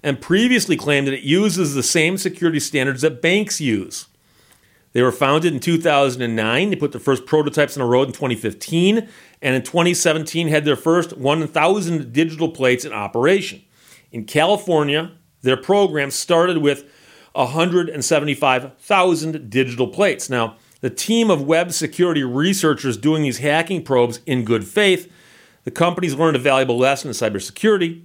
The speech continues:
and at least for now, no harm has been done to the computer base or anything like that.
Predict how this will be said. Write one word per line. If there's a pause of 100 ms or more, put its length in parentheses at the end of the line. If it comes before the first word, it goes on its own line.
(160)
and
at
least
for
now,
no
harm
has
been
done
to
the
computer
base
or
anything
like
that.